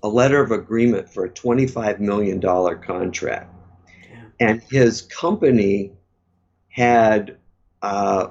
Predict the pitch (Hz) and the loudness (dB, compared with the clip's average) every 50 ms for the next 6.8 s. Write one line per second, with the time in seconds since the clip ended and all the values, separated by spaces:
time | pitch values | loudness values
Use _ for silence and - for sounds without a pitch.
0 | - - 123 135 143 139 135 120 107 - - - _ _ _ - 123 123 123 117 | -2 0 2 4 4 4 4 2 2 0 -8 -18 _ _ _ -6 -2 0 2 4
1 | 156 156 160 147 120 110 127 151 175 165 123 92 - 95 - - - - - 165 | 6 6 6 4 4 2 4 2 4 4 2 2 0 -2 -4 -6 -8 -4 -2 0
2 | 147 135 127 123 113 101 98 101 101 104 104 101 92 92 85 - - 85 85 90 | 2 4 4 4 4 2 2 0 2 4 4 4 4 2 0 -4 -8 -8 -6 -2
3 | 127 160 160 - - - - - - - 107 104 - 107 92 113 110 135 156 151 | 0 0 0 0 -2 -6 -4 -4 -4 -2 -2 -2 -2 -2 -2 0 0 2 2 4
4 | 131 123 104 - - 107 92 90 92 - 90 - - - - - - _ _ _ | 2 2 0 0 -4 -8 -6 -6 -6 -8 -10 -12 -16 -20 -20 -20 -20 _ _ _
5 | _ _ - 104 107 113 117 117 - 95 90 87 95 120 113 104 98 98 98 95 | _ _ -4 0 2 4 4 2 2 0 -4 -4 -2 -2 0 0 0 0 -2 -4
6 | - 127 139 165 202 202 - - - 78 85 87 85 - - - | -4 -2 0 0 0 -2 -4 -8 -8 -6 -8 -6 -6 -6 -8 -8